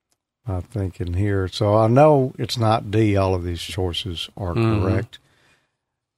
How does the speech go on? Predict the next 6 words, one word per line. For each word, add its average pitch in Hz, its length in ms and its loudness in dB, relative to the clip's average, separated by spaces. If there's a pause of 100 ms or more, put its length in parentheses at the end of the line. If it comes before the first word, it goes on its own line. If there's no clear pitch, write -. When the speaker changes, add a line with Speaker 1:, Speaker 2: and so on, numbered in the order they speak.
(140)
Speaker 1:
Uh, 135 440 6
C, 139 520 4
to 113 460 0
maintain 110 600 0
component 104 720 -4
lifetime. 95 760 -4